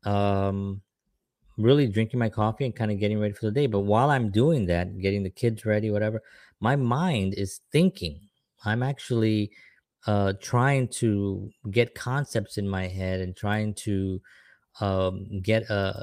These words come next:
intellectual curiosity into my, into my mind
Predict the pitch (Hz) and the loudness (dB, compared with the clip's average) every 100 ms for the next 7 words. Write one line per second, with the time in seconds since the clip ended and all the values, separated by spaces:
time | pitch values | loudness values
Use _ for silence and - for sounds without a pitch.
0 | - 107 110 - 107 117 - 113 - 113 | -8 -6 -4 -2 0 0 2 0 2 2
1 | 101 104 131 143 - 85 82 101 _ _ | 4 2 0 -2 -4 -2 -4 -6 _ _
2 | _ _ - 104 - 98 92 90 90 92 | _ _ -6 -6 -4 -4 -2 -2 -4 -6
3 | 95 - 95 101 92 92 110 127 98 90 | -8 -10 -8 -4 -2 0 0 2 0 -2